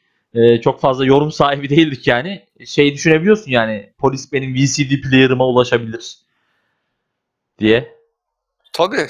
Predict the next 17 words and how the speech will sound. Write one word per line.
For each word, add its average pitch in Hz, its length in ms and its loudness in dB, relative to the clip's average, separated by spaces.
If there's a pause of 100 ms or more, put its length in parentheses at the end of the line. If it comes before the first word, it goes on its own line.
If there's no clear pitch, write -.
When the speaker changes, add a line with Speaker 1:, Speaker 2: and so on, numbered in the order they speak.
Speaker 2:
tabii. 170 260 -4
Ya 147 140 2 (340)
bu 220 200 -2
şey 240 260 -4
de - 60 -6
üzücü 139 360 -8
yani 127 240 -2
hani 139 240 -4
s-, - 240 -8
a-, 156 180 4 (580)
sicillerimiz 170 1160 -4
bebek 160 320 -2
gibiydi 170 320 -6
diyorsun 147 360 -6
mesela. 143 380 -4 (480)
Hani 170 320 -2 (600)
v-, 147 420 -12